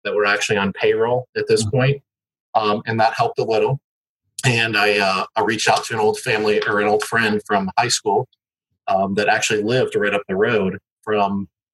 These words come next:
Speaker 1: my second store. And she still lived there. And she was married and had a kid. We had kinda lost touch. And I remember from our days right out of high school that she was one of the hardest working people I've ever met in my life. And she was high integrity,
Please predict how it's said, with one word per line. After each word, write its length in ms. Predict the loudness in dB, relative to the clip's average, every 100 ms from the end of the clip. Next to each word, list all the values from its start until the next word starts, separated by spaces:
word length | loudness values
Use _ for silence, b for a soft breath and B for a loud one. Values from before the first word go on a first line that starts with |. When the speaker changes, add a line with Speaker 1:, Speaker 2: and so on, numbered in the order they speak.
| _
Speaker 1:
my 100 | -4
second 360 | 0 0 0 -2
store. 460 | -2 0 0 -2 -8 _ _ _
And 100 | -2
she 100 | 0
still 300 | 0 0 0
lived 220 | 0 -2 -2
there. 160 | -6 -8
And 80 | -4
she 100 | 0
was 140 | 0 0
married 400 | -2 0 0 -2
and 100 | 0
had 140 | 0
a 60 | -2
kid. 380 | -2 0 0
We 80 | -2
had 120 | -6 -2
kinda 180 | -2 0
lost 280 | 0 -2 -2
touch. 360 | 0 0 -6 -10 _ _ _ _ _ -2
And 300 | 0 -2 -2
I 100 | -2 0
remember 460 | 0 0 0 0
from 240 | -2 -2 0
our 160 | 0
days 280 | 0 0 0
right 180 | -2 0
out 140 | -2
of 80 | -2 -2
high 100 | 0
school 340 | 0 0 0
that 160 | -2 -2
she 200 | 0 0
was 160 | -2 -2
one 160 | -2
of 40 | 0
the 60 |
hardest 320 | 0 0 0
working 320 | 0 -2 -2 -2
people 320 | -4 -2 0
I've 160 | 0
ever 180 | 0 0
met 180 | 0 0
in 60 | 0
my 140 | -2
life. 360 | 0 0 0 -2 -12 _ _ _ _ _
And 220 | -4 -2 -2
she 160 | -2
was 160 | -2 -2
high 220 | 0 0
integrity, 680 | -2 -2 -2 0 0 -2 -4